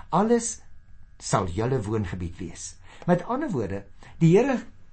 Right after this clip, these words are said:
beloof vir hulle nou vir die laaste keer hierdie groot land wat hulle nou in besit gaan neem,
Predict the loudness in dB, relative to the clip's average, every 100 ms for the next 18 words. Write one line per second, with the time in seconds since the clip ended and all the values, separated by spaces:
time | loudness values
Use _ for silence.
0 | -14 0 4 6 6 6 2 0 0 0
1 | -4 -8 -2 2 2 0 -6 -12 -4 -2
2 | 0 2 0 0 -4 -4 -4 -6 -12 -16
3 | -4 0 2 0 -4 2 6 8 6 4
4 | 0 0 -6 -14 -8 -2 0 2 2 2
5 | 0 -4 -2 2 2 0 -2 -2 -4